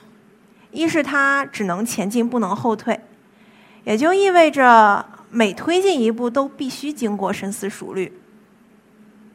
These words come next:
否则一旦过了这村儿，就回不了这店了。二是当他顺利到达对方底线的时候，可以生变，变成除了国王以外的任何一个棋子。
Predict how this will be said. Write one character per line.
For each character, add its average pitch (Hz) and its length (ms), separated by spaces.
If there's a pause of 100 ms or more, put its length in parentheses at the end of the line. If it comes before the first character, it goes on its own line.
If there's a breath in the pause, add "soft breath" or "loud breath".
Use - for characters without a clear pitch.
(420 soft breath)
否 208 200
则 202 500
一 220 100
旦 269 180
过 285 140
了 262 80
这 262 120
村 277 240
儿， 294 60
就 285 100
回 220 160
不 202 100
了 226 120
这 202 180
店 226 220
了。 - 220 (1300 loud breath)
二 359 180
是 285 380
当 302 240
他 320 160
顺 359 240
利 285 100
到 262 180
达 233 120
对 285 180
方 294 220
底 - 160
线 269 220
的 226 120
时 214 200
候， 214 400 (100)
可 - 160
以 226 120
生 269 280
变， 302 180 (880 loud breath)
变 339 220
成 262 400 (280)
除 247 200
了 320 100
国 240 300
王 247 260
以 254 120
外 214 200
的 190 140
任 254 200
何 226 140
一 190 120
个 196 100
棋 - 240
子。 - 260